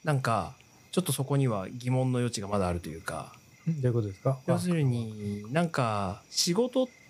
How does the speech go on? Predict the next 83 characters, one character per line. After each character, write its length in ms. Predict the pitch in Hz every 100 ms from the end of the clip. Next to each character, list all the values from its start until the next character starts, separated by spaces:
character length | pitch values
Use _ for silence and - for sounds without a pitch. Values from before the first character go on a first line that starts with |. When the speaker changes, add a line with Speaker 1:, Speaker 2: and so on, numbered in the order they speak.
| - - -
Speaker 1:
て 80 | 220
い 380 | 220 220 220
う、 140 | 120 - - - 143
Speaker 2:
う 40 |
ん。 200 | 127 95 - - - - -
Speaker 1:
そ 180 | -
の 80 | 151
一 160 | 156 135 -
般 160 | 156
的 240 | 160 160 151
に 160 | 143
考 160 | 139 151 147
え 60 | 143
ら 100 | 131
れ 80 |
て 80 | 110
る 80 | 98
概 280 | 113 117 101
念 160 | 90 85 90 - - - 143
Speaker 2:
う 40 |
ん。 160 | 127 - -
Speaker 1:
こ 80 | 233
そ 120 | 220
が 180 | 139 107
人 300 | 120 131 127
生 260 | - 98 87
だ 140 | 85
っ 20 |
て 280 | - - -
い 120 | 110
う 20 | 113
よ 80 |
り 120 | 131 113
か 140 | 98
は、 360 | 104 107 80 -
Speaker 2:
う 20 |
ん 40 | 147
う 40 |
ん。 320 | 120 107 92 - - - - - -
Speaker 1:
え 120 | 110
っ 40 | 104
と、 460 | - 110 101 98 -
な 80 | 131
ん 20 |
か 180 | - - 139
遊 60 | 254
び 120 | 285
こ 120 | 302
そ 100 | -
仕 160 | 139 127
事 180 | 120 113
だ 120 | 113
み 120 | 90
た 100 | -
い 80 | -
な。 60 | - - - 170
Speaker 2:
う 0 |
ん 20 |
う 40 | 143
ん 40 | 117 107 101 98
う 40 | 110
ん。 20 |
Speaker 1:
う 40 | 98
ん。 60 | 104 180
楽 100 | 220
し 120 | 269
む 120 | 247
こ 120 | 180 156
と 100 | 165
こ 120 | 135
そ 100 | 123
が 100 | 120
仕 140 | -
事 180 | 107 95
だ。 160 | 87 - - - - - -
Speaker 2:
う 40 |
ん 40 | 147
う 20 |
ん。 260 | 131 131 92
Speaker 1:
み 120 | 139
た 120 | 127 92
い 80 |
な 220 | 85 82